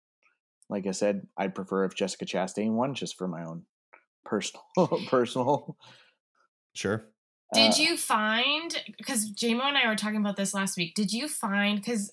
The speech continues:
Speaker 3: comparing some of the nominations from this year to past years, I was, like, kind of, I don't know,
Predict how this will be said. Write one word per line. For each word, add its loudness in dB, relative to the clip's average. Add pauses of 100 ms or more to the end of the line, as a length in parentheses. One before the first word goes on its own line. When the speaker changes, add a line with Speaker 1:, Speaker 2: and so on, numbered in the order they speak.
(160)
Speaker 3:
comparing 2 (380)
some 2
of 2
the 0
nominations 0 (220)
from -2
this -2
year -2
to -6
past -2
years, -2
I 0
was, -2
like, -2 (400)
kind 2
of, -2
I -4
don't 0
know, 2